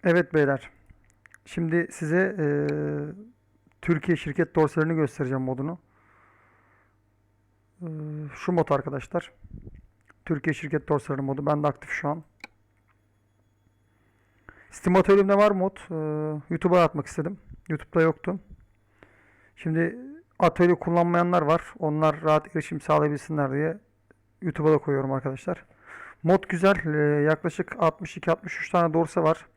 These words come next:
Şimdi onları size göstereceğim. Krona ve, e, neydi pardon. E,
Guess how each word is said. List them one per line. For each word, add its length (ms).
Şimdi 240
onları 220
size 140
göstereceğim. 480
Krona 340
ve, 60
e, 240
neydi 260
pardon. 400
E, 200